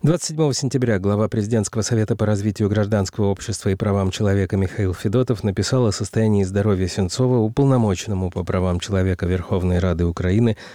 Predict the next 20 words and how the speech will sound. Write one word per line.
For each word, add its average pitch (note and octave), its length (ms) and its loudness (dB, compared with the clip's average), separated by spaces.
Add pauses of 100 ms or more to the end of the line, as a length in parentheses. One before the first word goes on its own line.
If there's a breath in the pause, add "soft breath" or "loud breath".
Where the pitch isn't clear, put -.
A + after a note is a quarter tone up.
(160 loud breath)
Людмиле G#2+ 460 2
Денисовой. F#2+ 680 0 (420 loud breath)
В - 60 -20
письме, C3 340 2
в - 40 -10
частности, A2+ 480 -2
говорится, G2+ 520 0
что G2+ 180 -2
украинский G2+ 480 0
заключенный G#2 560 0
находится G2 540 -2
под G2+ 220 -2
диспансерным F#2 1000 0
наблюдением G#2+ 800 2 (380 loud breath)
в - 80 -8
связи B2 400 4
с A#2+ 80 -2
заболеванием A2 720 2
опорно-двигательного F#2+ 960 -2
аппарата. F2+ 480 -4